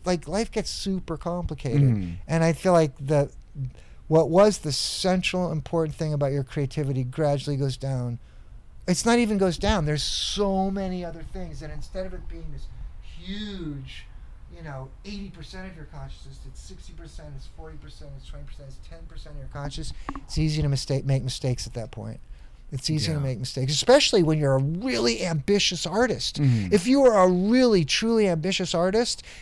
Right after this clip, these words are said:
Speaker 1: and only ten percent of your consciousness is allowed for this ambition,
Speaker 2: Mm-hmm.
Speaker 1: you're gonna make mistakes.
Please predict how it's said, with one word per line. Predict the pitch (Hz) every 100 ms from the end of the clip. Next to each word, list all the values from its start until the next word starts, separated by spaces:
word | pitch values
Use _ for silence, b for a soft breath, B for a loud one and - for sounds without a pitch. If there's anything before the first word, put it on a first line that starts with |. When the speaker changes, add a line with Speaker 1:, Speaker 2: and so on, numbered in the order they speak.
| B 147
Speaker 1:
and | 165
only | 196
ten | 151 196 196
percent | 185 - 185 190
of | 175
your | 156
consciousness | 170 170 - - 190 -
is | 156 143 -
allowed | 147 147 165 175
for | 170
this | 151 135
ambition, | 147 139 165 - 220 247 -
Speaker 2:
Mm-hmm. | 147 110 95 87 143
Speaker 1:
you're |
gonna | 151 147
make | 139 123
mistakes. | - 120 120 135 - -